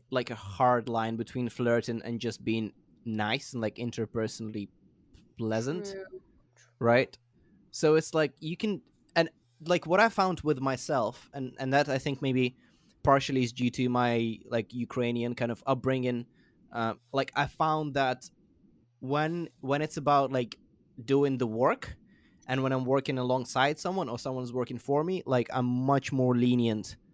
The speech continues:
Speaker 1: on a, on a woman than I am on a guy.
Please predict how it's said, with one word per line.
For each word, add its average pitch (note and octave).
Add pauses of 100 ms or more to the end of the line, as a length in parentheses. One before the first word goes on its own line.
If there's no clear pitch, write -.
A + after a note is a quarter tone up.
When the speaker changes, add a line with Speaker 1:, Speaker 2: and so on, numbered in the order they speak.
(680)
Speaker 1:
on A#2+
a, A#2 (260)
on B2
a A#2
woman B2 (340)
than B2
I C3
am B2+
on B2
a A#2+
guy. B2